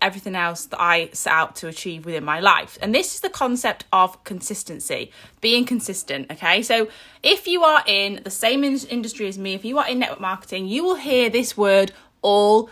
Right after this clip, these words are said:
the time. You will probably be bored of it, you'll be fed up of hearing it, and you'll think, "Oh yeah, here we go, not another topic on that." However, it honestly is the most important thing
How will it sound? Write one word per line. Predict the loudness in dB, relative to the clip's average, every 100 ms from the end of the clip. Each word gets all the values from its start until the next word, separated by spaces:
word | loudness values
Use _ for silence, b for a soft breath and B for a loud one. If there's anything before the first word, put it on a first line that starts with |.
| B -4
the | -2
time. | 2 2 2 -4 -10 b b b b
You | -4
will | -2
probably | -2 -2
be | -4
bored | -2 0 0
of | 2
it, | 4 4 2 -4
you'll | -2
be | -2
fed | 0 0 0
up | -2
of |
hearing | -4 -2 0
it, | 0 0
and | 0
you'll | -2
think, | -2 -4 -2 4
"Oh | 6 6
yeah, | 4 2
here | 2
we | 0
go, | 2 4 4
not | 2 -2
another | -4 -4
topic | -8 -12 -8
on | -2
that." | 4 4 4
However, | 4 4 4 -2 -6 _ _ _ _ _ -10
it | 2
honestly | 4 4 2 -2
is | -2
the | 0
most | 4 4 4 0
important | -4 -4 -4 -4 -4 -2
thing | 2 2 0